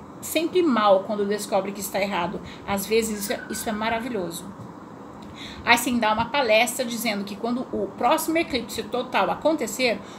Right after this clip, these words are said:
os cálculos dele explicarão de uma vez por todas a relatividade e a razão para a irritante órbita de Mercúrio ao redor do Sol. E é aplaudido de pé pela comunidade científica.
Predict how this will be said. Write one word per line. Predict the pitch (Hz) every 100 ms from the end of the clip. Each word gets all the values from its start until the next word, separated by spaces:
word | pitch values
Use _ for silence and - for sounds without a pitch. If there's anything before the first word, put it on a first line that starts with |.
| -
os | 254
cálculos | - 302 330 - 247
dele | 202 254 247 -
explicarão | 240 - 285 277 233 262
de | 254
uma | 294 403
vez | 320 233 254
por | - 370 370
todas | - 277 240 196 196
a | 220
relatividade | 220 240 262 285 302 247 202 185 175 - - -
e | 226
a | 233
razão | 214 - 311 320 247 247
para | 247 220
a | 214
irritante | 269 320 - 294 349 -
órbita | 302 254 254 254 262
de | 269
Mercúrio | 269 320 302 - 262 277 -
ao | 240
redor | 277 233 196
do | 202
Sol. | 240 175 156 143 - - - - -
E | 240 233
é |
aplaudido | 226 226 240 240 220 247 240
de | 226
pé | 311 233 233
pela | 233 233
comunidade | 233 285 277 277 214 185
científica. | - 208 196 160 160 - -